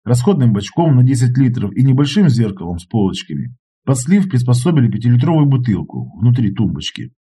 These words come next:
Закрепили мы умывальник надежно, притянув проволокой к скобам,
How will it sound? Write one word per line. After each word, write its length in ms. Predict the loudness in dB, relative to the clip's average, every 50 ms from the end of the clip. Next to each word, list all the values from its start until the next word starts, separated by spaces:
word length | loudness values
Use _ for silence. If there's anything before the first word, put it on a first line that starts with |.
| _ _
Закрепили 520 | -4 0 0 2 4 4 4 6 6 6
мы 160 | 6 4 4 4
умывальник 500 | 4 4 4 6 4 4 2 2 2 2
надежно, 580 | 2 2 4 2 2 0 -4 -8 -10 -12 -12 -14 _ _ _
притянув 460 | -2 0 2 4 4 4 4 2 0
проволокой 460 | 0 0 2 2 2 2 2 0 -4
к 80 | -4 -6
скобам, 560 | -14 -4 -2 -2 -2 -2 -4 -8 -12 -12 -16